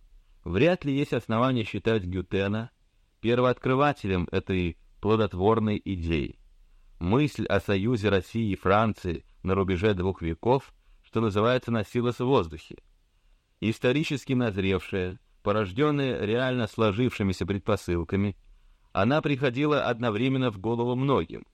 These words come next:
Со времен Шеттерди при Елизавете Петровне и посольства графа Сигюра при Екатерине второй идея франко-русского союза или, по меньшей мере, сотрудничества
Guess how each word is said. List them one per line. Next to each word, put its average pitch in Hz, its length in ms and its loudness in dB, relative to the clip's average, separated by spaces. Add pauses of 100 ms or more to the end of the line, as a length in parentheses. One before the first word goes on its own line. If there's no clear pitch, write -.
(520)
Со - 160 -2
времен 151 540 0 (320)
Шеттерди 139 880 -2 (300)
при 110 180 0
Елизавете 117 640 -2
Петровне 117 640 0 (440)
и 101 120 -6
посольства 123 500 0
графа 113 560 2 (140)
Сигюра 117 680 0 (340)
при 98 180 0
Екатерине 117 560 -2
второй 113 420 0 (520)
идея 143 420 0
франко-русского 147 720 0
союза 139 560 -2 (240)
или, 107 220 -2
по 110 160 -2
меньшей 135 360 0
мере, 107 240 2
сотрудничества 104 920 -2